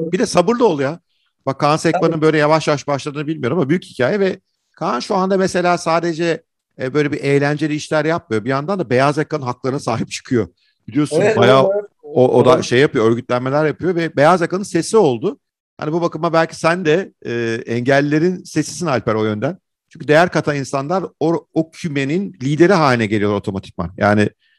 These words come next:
Speaker 2: e, ben hiç kimsenin bu konuda durmaması gerektiğini düşünüyorum ve sosyal medyayı çok seviyorum bu yönden bir araç olarak. Peki, sana bir sorum daha var Alper. Şimdi bugüne gelelim biraz, tamam mı? Şimdi
Speaker 1: Hı hı.
Speaker 2: demin sen biraz spoiler verdin ama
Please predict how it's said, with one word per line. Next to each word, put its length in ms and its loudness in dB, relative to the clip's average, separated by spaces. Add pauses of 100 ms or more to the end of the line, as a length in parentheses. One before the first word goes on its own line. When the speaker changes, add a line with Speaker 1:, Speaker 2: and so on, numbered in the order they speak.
(220)
Speaker 2:
e, 260 0
ben 100 4
hiç 140 2
kimsenin 420 -2
bu 60 -8
konuda 260 0
durmaması 380 2
gerektiğini 320 -2
düşünüyorum 320 -4
ve 60 4
sosyal 340 2
medyayı 260 4
çok 180 -6
seviyorum 420 0
bu 60 -2
yönden 320 -2
bir 60 -6
araç 240 -4
olarak. 360 -6
Peki, 400 4
sana 260 4
bir 60 6
sorum 280 4
daha 160 6
var 100 8
Alper. 360 4 (140)
Şimdi 260 -6
bugüne 240 4
gelelim 360 2
biraz, 240 -6
tamam 260 0
mı? 140 -6 (560)
Şimdi 120 -12
Speaker 1:
Hı 20 -8
hı. 40 -2
Speaker 2:
demin 180 6
sen 260 2
biraz 180 4
spoiler 460 4
verdin 280 0
ama 300 -4